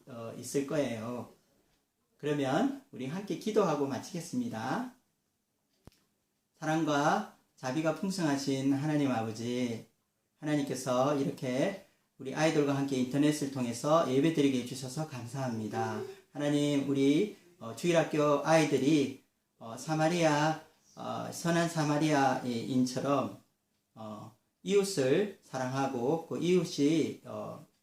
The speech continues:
힘들고 어려울 때 도와주는 그런, 어, 착한 어린이가 될 수 있도록 하나님 도와주시기를 기도합니다. 하나님께서,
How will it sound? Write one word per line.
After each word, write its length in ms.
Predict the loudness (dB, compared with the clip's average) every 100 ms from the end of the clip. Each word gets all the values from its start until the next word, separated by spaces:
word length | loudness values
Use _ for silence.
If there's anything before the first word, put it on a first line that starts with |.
| -6
힘들고 380 | 0 2 2 2
어려울 400 | 4 4 2 0
때 200 | -2 0
도와주는 680 | 2 2 2 0 0 0 -4
그런, 380 | -4 -2 -4 -8 _ _ _
어, 100 | -20
착한 440 | -14 -12 -6 -4 -2
어린이가 400 | 2 4 4 2
될 140 | -2
수 120 | -4 -8
있도록 340 | -4 -4 -2
하나님 320 | -4 -4 -4
도와주시기를 720 | -4 -4 -4 -8 -6 -2 -2 0
기도합니다. 840 | 0 2 2 0 -4 -8 -10 -14 _ _ _
하나님께서, 880 | 0 0 2 -2 2 4 4 4